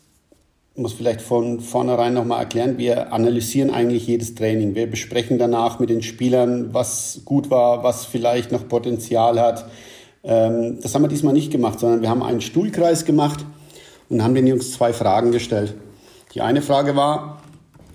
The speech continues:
„Wie wollt ihr eigentlich als deutscher Nationalspieler gesehen werden, sowohl im Ausland als auch in Deutschland?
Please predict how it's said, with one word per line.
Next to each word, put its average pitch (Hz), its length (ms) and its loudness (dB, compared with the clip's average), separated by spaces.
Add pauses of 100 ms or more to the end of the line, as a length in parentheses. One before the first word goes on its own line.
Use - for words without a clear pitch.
(1200)
„Wie 120 160 0
wollt 160 140 2
ihr 165 100 4
eigentlich 160 280 4
als 143 140 0
deutscher 143 280 2
Nationalspieler 135 1080 2 (140)
gesehen 135 380 4
werden, 104 320 2
sowohl 123 400 0
im 120 100 0
Ausland 139 540 -2
als 120 180 0
auch 120 120 0
in 113 100 2
Deutschland? 117 500 0